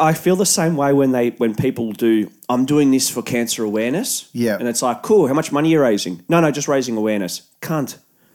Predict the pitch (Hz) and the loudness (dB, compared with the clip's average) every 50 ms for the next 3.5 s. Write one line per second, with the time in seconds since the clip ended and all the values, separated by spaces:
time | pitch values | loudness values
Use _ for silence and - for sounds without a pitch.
0 | _ - 180 170 175 170 180 190 175 180 202 202 - 220 226 214 202 190 190 190 | _ 0 2 6 6 6 6 6 6 4 4 4 4 6 6 8 8 8 8 6
1 | 196 202 180 208 - 208 196 196 - 202 196 185 180 165 - 180 156 165 190 190 | 6 6 6 6 6 6 6 6 4 4 2 4 4 2 2 4 4 4 4 4
2 | 196 202 196 208 208 180 165 185 202 226 220 - - 220 208 208 220 262 277 226 | 6 6 6 8 8 6 6 6 4 4 2 2 0 2 4 4 6 6 4 4
3 | 202 202 214 240 247 220 143 98 - | 4 4 4 6 4 4 2 0 -2